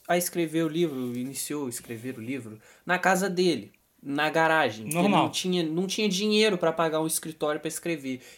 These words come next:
Speaker 1: E isso era muito penoso pra ele, porque ele tinha filhos. E ele pensava, "Pô, vou ficar aqui escrevendo ou vou brincar com os meus filhos que tão batendo na janela da garagem pra mim brincar com eles?" Ele,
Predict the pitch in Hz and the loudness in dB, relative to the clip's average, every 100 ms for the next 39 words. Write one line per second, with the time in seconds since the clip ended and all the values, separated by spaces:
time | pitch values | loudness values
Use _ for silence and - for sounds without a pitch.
0 | - 247 262 302 220 247 - 339 196 208 | -4 -2 2 4 4 2 -2 -2 0 -2
1 | 196 160 156 123 180 202 - 269 - - | 0 0 0 -2 -2 -2 -4 -6 -8 -8
2 | 196 226 131 - - - - - 170 226 | -6 -4 -6 -14 -20 -20 -20 -4 0 2
3 | 254 247 - _ - 214 196 - 185 180 | 2 0 -4 _ 2 2 4 2 4 2
4 | 202 247 196 208 202 226 214 - 185 135 | 2 2 2 0 -2 0 -2 0 0 0
5 | 156 220 359 294 208 196 185 180 180 170 | 0 0 0 2 2 2 0 0 0 0
6 | 165 - 185 170 - 165 143 147 160 156 | 0 0 -2 -2 -2 0 0 -2 -4 -4
7 | 151 156 147 143 143 139 127 127 151 208 | -4 -4 -2 0 0 2 2 2 0 -4
8 | 214 190 175 160 156 - 143 143 147 120 | -4 -2 -2 -2 -2 0 -2 -2 -4 -4
9 | 120 - - - - - - - 370 403 | -6 -14 -20 -20 -20 -20 -6 0 2 2
10 | 392 | 0